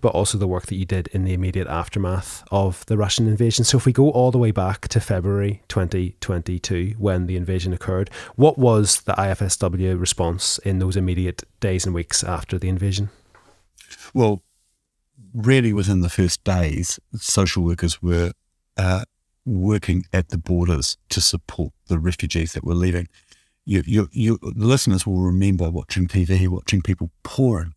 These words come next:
Speaker 2: across the borders of Poland, Moldova, Romania, Hungary, and other places. And one of the things that social workers had learned from the two thousand fifteen,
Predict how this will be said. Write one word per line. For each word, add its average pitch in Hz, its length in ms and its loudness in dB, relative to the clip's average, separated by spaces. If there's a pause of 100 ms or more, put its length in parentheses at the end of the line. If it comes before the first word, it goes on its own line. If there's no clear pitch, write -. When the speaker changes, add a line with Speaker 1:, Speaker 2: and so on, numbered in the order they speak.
Speaker 2:
across - 420 -2
the 90 100 -2
borders 85 380 0
of 82 100 -4 (120)
Poland, 87 560 2
Moldova, 85 640 0
Romania, 90 640 0
Hungary, 90 580 0 (560)
and - 240 -2
other 101 200 0
places. - 580 -4 (800)
And 117 180 2
one 165 140 2
of 214 80 0
the 202 120 0
things 117 280 -2
that - 140 -8
social 110 380 0
workers 95 360 -2
had 92 200 0
learned 101 600 0 (320)
from 95 340 0
the 98 100 -2 (120)
two 107 180 2
thousand 95 520 0
fifteen, 92 640 0